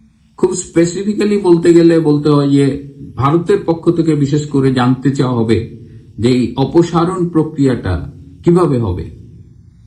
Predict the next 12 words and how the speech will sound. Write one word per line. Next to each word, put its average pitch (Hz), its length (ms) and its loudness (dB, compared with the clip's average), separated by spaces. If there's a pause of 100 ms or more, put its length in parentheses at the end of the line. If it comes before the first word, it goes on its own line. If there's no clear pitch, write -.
(100)
এটার 156 240 2
mode 165 200 2
of 175 140 0 (140)
operation 160 480 0 (520)
কি 160 80 4
হবে, 139 480 2
এটার 147 340 2 (560)
উদ্যোগটা 165 520 0
কে 127 280 -2
নেবে, 95 320 0 (180)
এটা 123 140 -2
কি 156 340 0